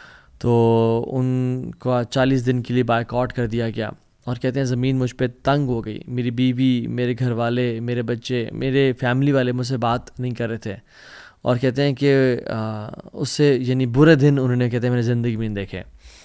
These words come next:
तो वो आप story पढ़ लीजिएगा, लेकिन the main crux of that story was इतना बड़ा loss, इतनी बड़ी मुश्किल, एक, एक जंग में जाने से उन, वो शिरकत ना कर सके because of procrastination and wasting some time।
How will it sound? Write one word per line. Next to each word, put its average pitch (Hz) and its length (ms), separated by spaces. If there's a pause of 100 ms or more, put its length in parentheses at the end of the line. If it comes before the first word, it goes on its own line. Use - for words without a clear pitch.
(160)
तो - 380
वो 165 180
आप 135 140
story 156 300
पढ़ 165 180
लीजिएगा, 127 560
लेकिन 127 360
the 127 160
main 160 300
crux 151 300
of 120 80
that 131 240
story 139 280
was 120 300 (400)
इतना 165 340
बड़ा 131 260
loss, 120 500
इतनी 147 260
बड़ी 131 200
मुश्किल, 120 640
एक, 113 340 (180)
एक 127 400
जंग 135 340
में 127 120
जाने 120 340
से 120 160
उन, 117 200
वो 117 120
शिरकत 117 400
ना 123 80
कर 117 140
सके 110 360 (460)
because 117 360
of 113 140
procrastination 110 880
and 104 220
wasting 107 340
some 104 220
time। - 160